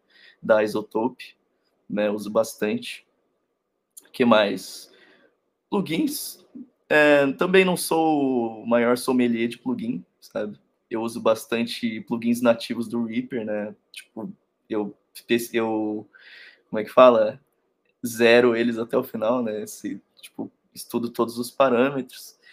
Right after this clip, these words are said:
Tem os plugins da Valhalla, que são mais criativos.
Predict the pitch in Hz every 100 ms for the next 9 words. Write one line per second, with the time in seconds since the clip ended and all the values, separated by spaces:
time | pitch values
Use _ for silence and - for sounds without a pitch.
0 | - _ 117 117 117 - 131 127 120 123
1 | 123 139 196 131 139 131 120 - 110 110
2 | 107 104 - 113 113 - - 127 120 117
3 | - 143 131 - 123 135 135 123 123 120
4 | -